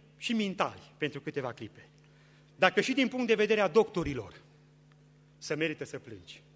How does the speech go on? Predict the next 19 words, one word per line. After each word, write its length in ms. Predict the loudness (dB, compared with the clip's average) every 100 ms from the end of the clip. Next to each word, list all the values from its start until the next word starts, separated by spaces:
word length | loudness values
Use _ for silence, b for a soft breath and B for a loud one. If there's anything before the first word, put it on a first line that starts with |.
| _ _ _ _ _ -20 B B B
dacă 220 | 4 4
și 140 | 2
din 140 | 4 2
punct 180 | 4 6
de 80 |
vedere 280 | 8 10 10
al 100 | 8
Scripturii 760 | 6 -2 -2 0 0 0 -8 -18 -20 -20 b b
am 160 | 2 2
văzut 360 | 2 4 2
că 300 | 4 4 4 2 -14 -20 -20 -20 -2
îs 260 | 0 0
binecuvântate 720 | 2 4 4 4 4 4 4
lacrimile 640 | 4 4 2 -6 -6 -8 -10
care 180 | -2 -2
pornesc 280 | 2 0 0
dintr-o 200 | -2 -2
inimă 260 | -2 -2 -4
sinceră, 560 | -4 -8 -8 -14 -16